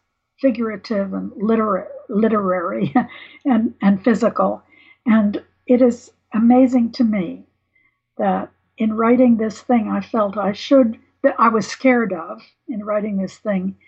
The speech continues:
that made me look less than self-sufficient and less than dominant. Um, I received so much love.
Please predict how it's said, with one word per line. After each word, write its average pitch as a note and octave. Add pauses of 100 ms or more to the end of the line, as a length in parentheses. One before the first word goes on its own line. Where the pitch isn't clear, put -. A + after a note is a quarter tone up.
(240)
that G#3+
made G#3
me G#3 (440)
look G3 (100)
less G3+
than G3+
self-sufficient F#3+
and G#3
less G3
than F#3
dominant. A3 (680)
Um, G#3+ (220)
I G#3+
received A#3
so C4+
much A#3+
love. G#3